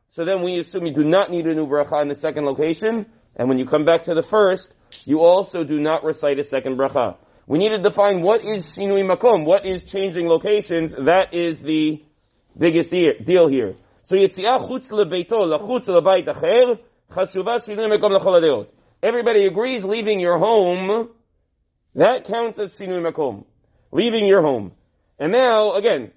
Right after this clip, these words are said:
only to those types of things. But what, you're leaving your home for what? Someone came to the door, asked for tzedakah, you stepped out for a moment, you gave him tzedakah, you came back in. They delivered a package, you went outside to get it and brought back in?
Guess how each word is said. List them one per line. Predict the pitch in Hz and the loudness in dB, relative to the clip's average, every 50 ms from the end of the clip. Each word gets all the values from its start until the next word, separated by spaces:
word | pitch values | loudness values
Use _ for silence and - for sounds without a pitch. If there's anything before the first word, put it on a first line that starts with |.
| _ - | _ -4
only | 185 214 214 208 208 202 - | -4 -2 -2 -2 -4 -6 -6
to | 208 202 | -8 -4
those | 165 185 185 180 180 175 170 - | -2 0 0 0 0 -2 -4 -2
types | 170 180 175 160 - | 0 0 0 0 -4
of | 175 147 | -6 -4
things. | 165 151 135 | -4 -4 -4
But | 143 175 | 0 2
what, | 233 269 247 - - _ _ _ - _ _ _ _ - - - _ _ _ _ | 2 2 2 0 -6 _ _ _ -20 _ _ _ _ -20 -20 -20 _ _ _ _
you're | 127 156 | -4 -2
leaving | 190 240 247 247 240 | -2 0 0 2 2
your | 220 208 | 2 4
home | 220 240 240 - | 2 2 -2 -4
for | - 196 196 | -4 0 2
what? | 220 247 214 151 110 - - _ _ _ _ - _ _ _ _ _ _ _ _ _ _ | 2 2 2 0 -4 -8 -14 _ _ _ _ -20 _ _ _ _ _ _ _ _ _ _
Someone | - 214 226 240 240 240 185 | -6 -4 -2 -2 -2 0 2
came | 202 226 226 220 | 2 2 2 4
to | 190 208 | 2 2
the | 190 180 | 2 4
door, | 160 208 240 247 240 220 190 | 6 6 6 6 4 2 0
asked | 175 185 196 208 - - | 0 0 -2 -2 -2 -8
for | 202 202 | -12 -12
tzedakah, | - - _ 185 - - 202 214 220 220 190 | -12 -8 _ -10 -6 -4 -2 -2 -2 -2 -4
you | 170 | -6
stepped | 160 - - 208 208 202 - | -8 -8 -4 -4 -4 -2 0
out | 208 214 208 214 208 | 0 0 0 0 -4
for | - 190 | -4 -2
a | 165 | 0
moment, | 165 190 202 202 185 160 | 2 2 0 0 -2 -4
you | 165 | -4
gave | 151 180 196 185 | -4 -4 -4 -4
him | 180 | -6
tzedakah, | - - 175 156 185 185 185 | -8 -8 -4 -2 0 -2 -2
you | 180 | -2
came | - 175 175 165 | -4 -6 -4 0
back | 165 160 160 - | 0 0 0 4
in. | - 247 208 160 131 107 - _ _ _ _ _ _ | 4 4 4 4 0 -6 -10 _ _ _ _ _ _
They | _ 151 160 | _ -4 -2
delivered | 143 175 180 214 214 208 190 | 0 0 2 2 2 2 0
a | 170 | 0
package, | - 160 202 220 240 233 202 185 165 143 131 | 0 0 0 0 0 0 -2 -6 -6 -6 -6
you | 151 156 | -6 -2
went | 160 190 196 208 | -2 0 0 0
outside | 190 - - 208 190 185 - | 0 0 0 -2 -2 -2 -2
to | 165 | -4
get | 143 170 208 202 | -2 -2 -2 0
it | 185 175 | -2 -2
and | 160 | 0
brought | 156 180 180 - | 2 2 2 2
back | 175 170 143 | 2 0 2
in? | 175 202 240 262 254 240 233 | 2 2 2 2 2 -2 -6